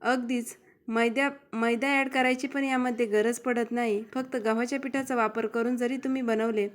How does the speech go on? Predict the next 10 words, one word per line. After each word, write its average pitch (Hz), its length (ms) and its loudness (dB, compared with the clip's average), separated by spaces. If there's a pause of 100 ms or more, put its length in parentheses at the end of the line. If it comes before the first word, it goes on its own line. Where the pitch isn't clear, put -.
(400)
तरी 254 300 0 (100)
अगदी 233 260 0
क्रिस्पी 247 460 -2
हे 294 140 4
समोसे 233 420 -2
बनवून 208 320 2 (140)
तयार 196 260 2
होतात. 220 140 -2
कमीत 294 260 6
कमी 226 360 6